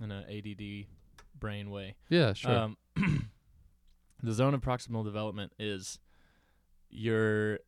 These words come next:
Speaker 1: there's your zone of competency.
Speaker 2: Yeah.
Speaker 1: And then there's your zone where you can improve. And then outside of that zone is, like, stuff that, like, is way too much for you to take in.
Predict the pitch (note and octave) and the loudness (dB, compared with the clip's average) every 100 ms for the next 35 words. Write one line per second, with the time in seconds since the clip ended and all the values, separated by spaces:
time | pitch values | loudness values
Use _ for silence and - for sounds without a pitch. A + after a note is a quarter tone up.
0 | _ _ _ _ _ _ A2 G#2+ G#2+ G#2 | _ _ _ _ _ _ -4 -2 -2 -4
1 | G#2 G2+ G#2 A#2+ C3 C3 - G#2 F#2+ G#2 | -4 -4 0 2 2 0 -4 -6 -6 -8
2 | G#2 F2+ F#2+ F#2+ - _ - B2+ G2+ - | -8 -10 -10 -12 -14 _ -4 -2 -2 -6
3 | _ _ _ _ - G#2 G2+ G2+ G2+ G2 | _ _ _ _ -10 -8 -6 -4 -4 -4
4 | G2 G2 G2 F#2+ - - _ _ _ _ | -4 -4 -6 -6 -10 -14 _ _ _ _
5 | _ _ _ _ _ _ _ _ _ _ | _ _ _ _ _ _ _ _ _ _
6 | A#2 A#2 G#2+ A#2 C3 C#3+ C#3+ B2 A2+ A2 | 0 2 2 4 6 6 6 4 4 4
7 | A2+ - G#2+ G#2+ - C3+ A#2 G#2+ B2 - | 0 0 -2 -2 -2 0 0 0 -2 -6
8 | - _ _ _ - - - - _ - | -18 _ _ _ -20 -20 -20 -20 _ -2
9 | A#2 A2+ A2+ A2 A2 A2+ - C3 B2 A#2 | 0 2 2 2 0 -2 0 2 2 2
10 | G#2 G2 G#2+ A2 G#2 G2+ G2+ D#2 G#2 G#2 | 0 -4 -2 -2 0 0 -2 -4 -6 -6
11 | F#2+ G2+ - G#2+ G2+ - E2+ G1+ D2+ G2+ | -6 -6 -6 -4 -6 -8 -10 -8 -10 -10
12 | F#2 G#2 G#2+ A#2 A#2 G2+ G2 - G#2 G2+ | -12 -12 -4 0 2 0 -2 -6 -6 -6
13 | D#2 - - G2+ E2 D2+ C2 G1+ - _ | -8 -12 -10 -10 -10 -10 -10 -12 -16 _
14 | _ _ _ - G2 - D#2+ C2 | _ _ _ -14 -14 -10 -12 -12